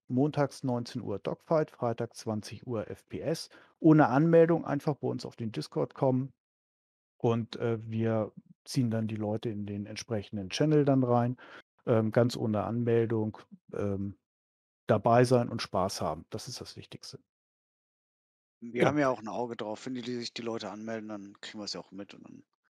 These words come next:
Speaker 1: Genau.
Speaker 2: gehen wir ja auch auf die
Speaker 1: Genau.
Speaker 2: Kollegen zu und, und dann, hm,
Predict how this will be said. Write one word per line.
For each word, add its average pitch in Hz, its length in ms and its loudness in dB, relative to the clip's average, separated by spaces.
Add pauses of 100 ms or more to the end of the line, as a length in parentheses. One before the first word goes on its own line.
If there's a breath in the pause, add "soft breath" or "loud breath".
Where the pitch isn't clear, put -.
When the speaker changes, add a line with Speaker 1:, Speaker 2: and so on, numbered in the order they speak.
(160)
Speaker 1:
Genau. 92 180 -2
Speaker 2:
gehen 147 120 2
wir 151 80 6
ja 143 100 8
auch 127 100 2
auf 127 100 0
die 127 200 -2
Speaker 1:
Genau. 123 260 -2
Speaker 2:
Kollegen 120 340 -6
zu 113 240 -8
und, 110 160 -12
und 95 240 -18
dann, 98 320 -16 (380)
hm, - 260 -20